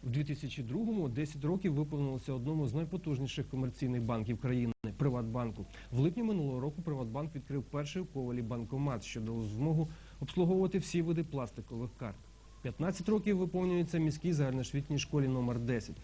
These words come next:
З нагоди ювілею у школі відбувся святковий вечір за участю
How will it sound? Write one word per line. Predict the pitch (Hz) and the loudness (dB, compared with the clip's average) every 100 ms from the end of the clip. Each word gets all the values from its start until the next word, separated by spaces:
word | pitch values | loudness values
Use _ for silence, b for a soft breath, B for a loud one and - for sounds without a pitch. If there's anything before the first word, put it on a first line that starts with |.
| B | B
З | 110 | -2
нагоди | 131 123 113 | 0 2 2
ювілею | 113 110 120 160 180 | 2 2 2 4 4
у | |
школі | 170 165 156 | 2 2 4
відбувся | 139 127 151 143 | 4 4 2 0
святковий | 135 107 131 117 | -4 -4 -2 -2
вечір | 110 143 151 | 0 0 0
за | 113 | 2
участю | 120 139 127 - | 0 0 -4 -4